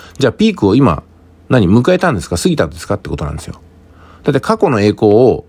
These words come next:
持ち出すってことは、今、大した結果が出てないってことなんですよ。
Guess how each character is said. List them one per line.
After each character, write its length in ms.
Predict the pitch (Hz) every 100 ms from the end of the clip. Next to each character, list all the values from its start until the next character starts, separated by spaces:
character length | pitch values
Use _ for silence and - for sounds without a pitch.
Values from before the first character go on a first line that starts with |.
| _
持 120 | 104 110
ち 60 |
出 100 | 135
す 100 | 120
っ 20 | -
て 80 |
こ 140 | - 78
と 80 | 95
は、 100 | 78
今、 320 | 185 190 85 - - _ -
大 180 | 180
し 40 | -
た 100 | -
結 240 | 101 85
果 60 | 95
が 60 |
出 120 | 90 135
て 80 |
な 80 | 127
い 40 | 101
っ 20 |
て 80 | 80
こ 80 | 85
と 80 |
な 60 | 71
ん 20 |
で 80 | 78
す 60 |
よ。 100 | -